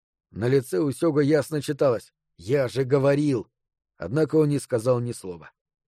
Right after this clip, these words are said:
Лишь спокойно подобрал пистолет и рюкзак Каори, а затем, словно в последний момент об этом подумав,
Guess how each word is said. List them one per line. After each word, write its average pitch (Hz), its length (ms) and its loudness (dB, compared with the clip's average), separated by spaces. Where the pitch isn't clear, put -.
Лишь 120 240 0
спокойно 143 500 2
подобрал 135 420 4
пистолет 127 480 0
и 147 40 4
рюкзак 131 340 0
Каори, 123 460 0
а 113 100 -10
затем, 127 380 -2
словно 131 340 0
в - 60 -8
последний 139 480 0
момент 131 380 0
об 123 100 0
этом 120 240 0
подумав, 139 400 0